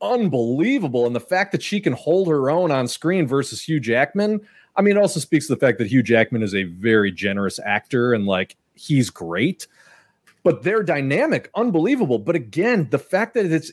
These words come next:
in service of this totally, like, nihilistic, bankrupt story that really j-, it, the movie seems sadistic. Like, the movie just seems like it just wants to pound you over the head with how awful everything is,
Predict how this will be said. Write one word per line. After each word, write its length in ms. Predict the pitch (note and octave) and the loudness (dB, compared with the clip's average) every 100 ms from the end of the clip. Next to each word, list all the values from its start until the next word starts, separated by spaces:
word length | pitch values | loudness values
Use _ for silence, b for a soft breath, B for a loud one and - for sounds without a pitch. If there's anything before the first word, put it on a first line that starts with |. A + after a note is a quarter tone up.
| - | -2
in 240 | E3 F3 | 0 0
service 720 | - - D#3+ G3 G3 C#3+ - | -2 -2 0 0 2 0 -2
of 240 | - C#3 B2 | -2 -2 2
this 240 | C3+ - - - | 0 0 -12 -20
totally, 640 | - F3+ A3 B3+ G3+ D3+ | -6 0 0 2 2 2
like, 380 | C3 A#2+ A2 - b b | 2 2 0 -6 b b
nihilistic, 1000 | A#2 A#2 B2+ D3+ G#3 F3 C#3+ E3+ - E3 G#2 - | -4 0 2 2 2 2 2 0 0 -4 -4 -6
bankrupt 600 | A#2+ D3+ F3 E3 C#3+ - | 0 0 0 0 0 -2
story 840 | - - C3 F3 C3 G#2 G#2 G#2 b b b _ _ _ | -6 0 2 4 2 2 -2 -6 b b b _ _ _
that 300 | C#3 D#3+ D#3+ _ | -2 -2 -2 _
really 580 | D#3+ C#3 G3 C4 D4+ D4+ | -4 0 2 2 4 2
j-, 180 | D#3+ - | 0 -2
it, 200 | A3+ - | -2 0
the 60 | F#3 | 0
movie 400 | G#3 C#4 F4+ E4+ | 2 2 2 0
seems 460 | - A#3 A#3 G3+ - | -2 0 2 0 0
sadistic. 760 | - G#2+ C#3 G#3 - D#2+ - | -2 0 -2 -2 -6 -10 -2
Like, 160 | B2 A#2+ | -2 2
the 80 | C#3 | 2
movie 300 | E3+ C#4 B3+ | 2 2 0
just 280 | A3 - | 0 -2
seems 240 | - G3+ F3+ | 0 0 2
like 160 | D#3 | 0
it 40 | D3 | 0
just 220 | B3 B3 | -2 -2
wants 200 | D#4 - | -2 0
to 100 | - | -2
pound 480 | - - F3 G3+ F3+ | -4 -2 2 2 2
you 180 | G3+ F#3+ | 2 0
over 160 | D#3+ | 2
the 60 | C#3+ | 0
head 240 | C#3 F3+ | 2 0
with 120 | D3+ B2 | 0 -2
how 300 | D3+ E3 - | 0 0 0
awful 460 | B2+ F3 A3 C#3 B2 | 0 0 0 2 2
everything 460 | A2 A2+ A#2+ A2+ | 2 -2 0 -2
is, 280 | A2 A2 C#3 | 0 -2 -4